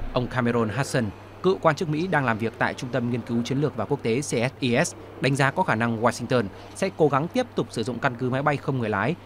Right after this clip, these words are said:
bất kể lực lượng nào tiếp quản Niger. Ông Hudson giải thích rằng, với việc duy trì sự hiện diện tại Niger,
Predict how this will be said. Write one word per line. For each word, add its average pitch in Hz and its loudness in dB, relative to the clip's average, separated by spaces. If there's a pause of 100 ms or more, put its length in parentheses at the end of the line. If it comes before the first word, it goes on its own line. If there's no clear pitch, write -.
(140)
bất 208 2
kể 135 2
lực 104 -2
lượng 117 0
nào 107 4
tiếp 156 -2
quản 98 2
Niger. 107 4 (640)
Ông 113 0
Hudson 120 0
giải 90 -2
thích 156 -6
rằng, 127 4 (340)
với 160 4
việc 180 4
duy 160 2
trì 135 0
sự 156 -4
hiện 131 -2
diện 113 0
tại 110 0
Niger, 123 2